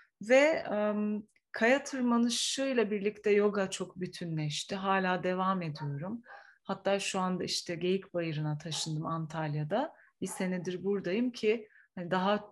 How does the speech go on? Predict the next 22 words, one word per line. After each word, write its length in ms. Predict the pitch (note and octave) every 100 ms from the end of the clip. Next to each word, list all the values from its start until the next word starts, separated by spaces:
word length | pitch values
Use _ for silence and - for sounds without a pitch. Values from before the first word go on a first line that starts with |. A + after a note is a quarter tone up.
| -
sık 420 | - G#3 G3+ -
kaya 280 | - F3+ F3
tırmanışı 560 | F3 E3 E3 E3+ - E3
yapabileyim 840 | F3 F3 E3 E3+ F3+ F3+ D#3 D3
diye. 380 | D3 F#3+ C4 - - - - - - - _ - -
Ve, 560 | - G#3 C#4 D#4+ F4 -
ım, 440 | A3 A3 A3 G#3+ -
şeyi 680 | - C#4 C#4+ C#4 - C#4+
öğretiyor 640 | A#3+ A3 F#3+ F#3+ - D#3+ D#3 - -
bu 220 | - F3
tırmanış 580 | F3+ F3+ E3+ E3 D#3+ -
bana. 300 | E3 D#3 D#3
Bu 100 | F3+
arada 440 | F#3 F3+ F3 E3 - _
çok 300 | - G#3 G3+
hani 300 | G3 G3 - -
alakasız 760 | F#3+ F#3+ F#3+ - G3 - G3
gözükse 580 | G3 F3+ F3+ - - G#3+
de 300 | F3+ G#3+ D#4+ - - _
insanlar 580 | - G#3 - A3 A3 A3+
zannedebilir 840 | G3+ G#3+ A3 A3 G#3+ A3 A3+ C#4
ki, 320 | - G3 D#3